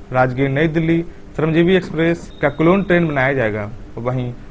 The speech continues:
दरभंगा से दिल्ली के बीच भी चलने वाली ट्रेन को एक नए रैक के साथ क्लोन ट्रेन के लिए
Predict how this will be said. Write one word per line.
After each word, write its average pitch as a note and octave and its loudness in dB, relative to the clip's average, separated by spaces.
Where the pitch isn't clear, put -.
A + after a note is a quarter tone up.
दरभंगा C#3 2
से E3 0
दिल्ली D3 0
के D#3 0
बीच E3 2
भी D3+ 0
चलने D#3 2
वाली D3+ 4
ट्रेन D#3+ 2
को E3 -2
एक D3+ 0
नए D#3 4
रैक D#3+ 2
के D#3 2
साथ C3+ 0
क्लोन D#3 4
ट्रेन D3+ 2
के D#3 4
लिए C#3+ 2